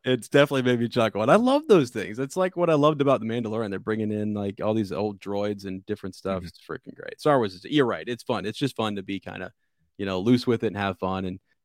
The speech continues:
Speaker 1: and to see where it goes. Enjoy the ride. So
Speaker 2: Right.
Speaker 1: all right.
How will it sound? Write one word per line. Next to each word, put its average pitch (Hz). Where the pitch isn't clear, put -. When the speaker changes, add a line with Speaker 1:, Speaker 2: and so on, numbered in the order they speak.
Speaker 1:
and 92
to 92
see -
where 95
it 90
goes. 90
Enjoy 117
the 107
ride. 92
So 78
Speaker 2:
Right. 90
Speaker 1:
all 156
right. 139